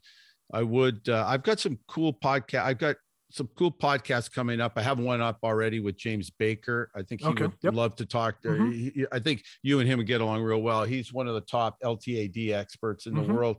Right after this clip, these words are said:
Speaker 1: in, uh, in Qatar. And he just messaged me this morning, actually. Him and I are gonna talk on Wednesday, but we're
Speaker 2: Oh,
Speaker 1: doing
Speaker 2: nice.
Speaker 1: another one. Yeah. And, and I think, uh, him and I, yeah, maybe it might be good to,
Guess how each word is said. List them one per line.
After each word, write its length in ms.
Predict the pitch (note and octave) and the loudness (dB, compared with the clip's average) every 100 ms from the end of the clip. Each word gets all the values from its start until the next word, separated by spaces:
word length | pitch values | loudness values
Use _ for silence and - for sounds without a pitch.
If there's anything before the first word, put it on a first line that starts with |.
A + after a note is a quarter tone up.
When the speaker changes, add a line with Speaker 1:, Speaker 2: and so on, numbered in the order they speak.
| - - _ _ _ | -6 -20 _ _ _
Speaker 1:
in, 300 | A#2+ A#2+ A2 | -6 -2 0
uh, 200 | A2 G#2+ | -2 -2
in 300 | A#2+ A2+ A2 | -4 -4 -4
Qatar. 520 | - G2+ - A#2+ A2+ G#2 | -6 -8 0 2 4 2
And 120 | G2 | -2
he 100 | B2 | -6
just 260 | C3 B2+ | -8 -8
messaged 380 | A#2+ A2+ A2 F#2+ | -8 -8 -10 -12
me 60 | G#2+ | -12
this 200 | F#2+ - | -12 -12
morning, 320 | A#2 A2 G2+ | -10 -8 -8
actually. 380 | G2 F#2 G#2 F#2+ | -10 -12 -10 -8
Him 140 | A2+ | -6
and 100 | G#2+ | -6
I 40 | G#2+ | -6
are 60 | |
gonna 180 | G#2 F2+ | -8 -10
talk 320 | - G#2 F#2+ | -6 -6 -6
on 100 | F#2+ | -8
Wednesday, 300 | G2 G2+ - | -6 -8 -8
but 180 | G2 G2+ | -10 -4
we're 140 | A2+ A#2 | -2 2
Speaker 2:
Oh, 100 | G#3 | 4
Speaker 1:
doing 80 | |
Speaker 2:
nice. 120 | A#3+ A2 | 4 4
Speaker 1:
another 300 | C3 D3+ C#3+ | 4 4 4
one. 300 | B2 A#2 G#2 - - - _ | 4 2 -2 -8 -20 -20 _
Yeah. 340 | B2+ C3+ B2+ G#2+ | 0 2 2 2
And, 160 | C3 B2+ - | 0 0 -2
and 180 | C3 B2+ | 0 2
I 140 | C#3+ | 0
think, 340 | - D3+ A#2+ - _ _ _ _ _ - | 0 -2 -2 -10 _ _ _ _ _ -2
uh, 400 | A#2 A2+ A2+ A2+ | 0 2 0 0
him 260 | A#2+ C#3 | -2 -2
and 80 | C#3 | 0
I, 260 | C3 B2+ B2 - _ _ - | 0 0 -2 -8 _ _ -16
yeah, 240 | B2+ C#3 | -12 -8
maybe 240 | C#3+ F3 B3 | -6 -4 -6
it 120 | D4+ | -6
might 200 | F3+ G3 | -8 -6
be 160 | A#2+ - | -10 -8
good 280 | B2+ D3+ D3+ | -4 -4 -6
to, 180 | - G#2 | -10 -10